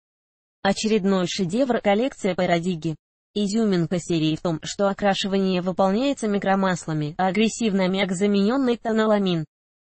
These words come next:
Остаться равнодушным к результату покраски этим препаратом невозможно.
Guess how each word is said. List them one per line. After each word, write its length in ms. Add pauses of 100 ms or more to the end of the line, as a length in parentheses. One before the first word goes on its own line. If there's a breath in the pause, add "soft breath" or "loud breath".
(160)
Остаться 500
равнодушным 720
к 100
результату 580
покраски 520
этим 260
препаратом 640
невозможно. 720